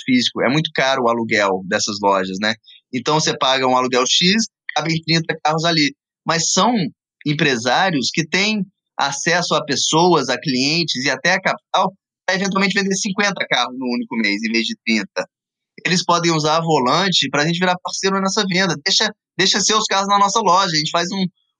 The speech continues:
um bem bolado ali, um revenue share de consignado. Do mesmo jeito que a gente oferece consignado pra você, Ivan, por que não deixar o lojista consignar com a Volante?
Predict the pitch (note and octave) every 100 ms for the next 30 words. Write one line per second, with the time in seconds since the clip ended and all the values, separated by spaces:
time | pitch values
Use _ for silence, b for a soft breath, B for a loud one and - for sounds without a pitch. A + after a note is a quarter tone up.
0 | D3+ D#3+ E3+ F3+ D#3+ D3+ E3 D#3 E3 D#3
1 | D#3 E3 D3+ E3+ E3 F#3 G#3+ G#3+ G#3+ G3+
2 | G3 _ _ - A#3 D#4+ D#4 G#3 G3+ F#3
3 | F3 E3 D#3+ F3 E3 D3+ D3+ D3+ C#3 C3+
4 | - - D3 C3+ A#2 A2 D3+ A3+ - _
5 | _ _ G3 - B3+ A3+ A#3 G3+ F#3 -
6 | G3 G3 F#3 F#3+ E3 E3+ F#3+ E3+ D3+ C#3
7 | C3 B2 B2 A#2 A#2 A2+ F#2+